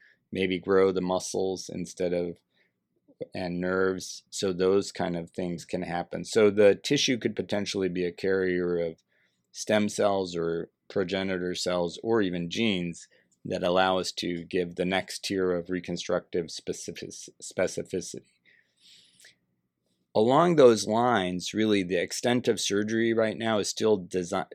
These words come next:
defined by scans, cat scans and M R Is, which have come a long way. But really, image-guided surgery, such as knowing where the bone is and where the structures are, has started to come into play.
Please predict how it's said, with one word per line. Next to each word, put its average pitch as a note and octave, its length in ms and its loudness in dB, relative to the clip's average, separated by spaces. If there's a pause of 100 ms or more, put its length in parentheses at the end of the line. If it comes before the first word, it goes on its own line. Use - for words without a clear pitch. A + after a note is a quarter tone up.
(140)
defined G2+ 600 2
by F2 180 4
scans, G2 720 -4
cat F#2 260 -2
scans F#2+ 320 -4
and F2 80 -4
M F2 140 -4
R F2 240 -2
Is, A2 120 -8
which F#2 120 -6
have F2 160 -6
come F#2 160 -4
a F2 40 -2
long E2+ 280 -4
way. F#2+ 280 -4 (480)
But G#2 140 2
really, C3 300 4
image-guided G#2 800 0
surgery, G2+ 540 -2
such F#2 340 -4
as F2 420 -4
knowing F#2 380 -4
where F#2 160 0
the F2+ 80 -2
bone F2+ 380 -2
is F2+ 340 -4
and F2 160 -4
where F2 140 -2
the F2 100 -8
structures F#2 580 -4
are, F#2 360 0
has F#2+ 360 -2
started F#2 400 -2
to F#2+ 60 -10
come G2 240 -6
into F#2 220 -6
play. G2+ 480 -2